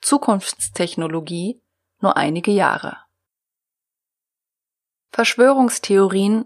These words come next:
lassen sich nicht in Abgrenzung zu einer vermeintlich vernünftigen Normalität begreifen. Denn so vernünftig ist die Normalität unter Umständen nicht.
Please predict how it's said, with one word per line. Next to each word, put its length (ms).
lassen 380
sich 200
nicht 260
in 100
Abgrenzung 800
zu 120
einer 220
vermeintlich 800
vernünftigen 720
Normalität 800
begreifen. 800
Denn 120
so 100
vernünftig 840
ist 240
die 60
Normalität 920
unter 300
Umständen 600
nicht. 320